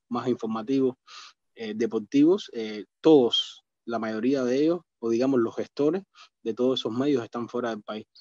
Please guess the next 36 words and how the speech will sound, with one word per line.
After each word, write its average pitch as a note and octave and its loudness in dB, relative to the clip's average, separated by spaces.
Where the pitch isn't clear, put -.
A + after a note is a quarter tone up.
porque A2 -8
hay B2 2
un C3+ 2
aumento, B2+ 0
eh, G#2+ -6
eh, A2 -12
totalmente B2+ 0
excesivo C3 2
de A2+ -4
la A2 -6
represión. A2 -12
Y A#2+ -8
por C3 2
un D3+ 8
lado, E3+ 6
no C#3 2
solo D3+ 2
eso C#3 0
va C3+ 0
en C3 0
contra C#3 -2
de A#2 -2
hacer B2 -6
periodismo A#2+ -2
acá. A#2+ -8
Acá, B2+ -2
eh, A#2+ -2
la, A2+ -4
la A#2+ -4
propia C3+ 0
Constitución B2 -2
de D3 2
la C3+ 0
República C3+ -2
reconoce B2 -4
que, A#2 -6